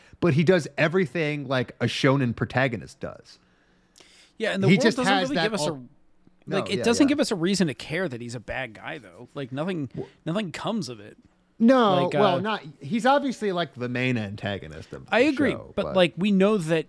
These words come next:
Speaker 2: all people that die go to heaven. So, like, everyone he murders, it's okay.
Speaker 1: No,
Speaker 2: And then
Speaker 1: no,
Speaker 2: if he
Speaker 1: for
Speaker 2: becomes
Speaker 1: sure.
Speaker 2: God, like, what,
Speaker 1: And
Speaker 2: you
Speaker 1: I
Speaker 2: know,
Speaker 1: think the
Speaker 2: what does it
Speaker 1: difference
Speaker 2: matter?
Speaker 1: is, is that he's not just killing them because he's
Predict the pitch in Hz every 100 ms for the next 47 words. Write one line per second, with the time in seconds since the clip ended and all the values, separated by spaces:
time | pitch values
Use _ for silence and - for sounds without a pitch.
0 | _ 143 160 170 190 165 170 151 127 131
1 | 135 123 123 117 143 104 101 - 143 135
2 | 123 143 180 175 170 147 139 139 123 120
3 | 123 - 107 92 - _ - 196 240 -
4 | 180 135 175 160 247 196 143 147 147 135
5 | 123 135 127 - _ - 123 127 131 170
6 | 151 202 170 160 135 175 131 175 - 135
7 | 135 120 139 160 104 147 123 139 147 -
8 | 131 - - 151 135 127 113 107 107 107
9 | 110 101 - 104 95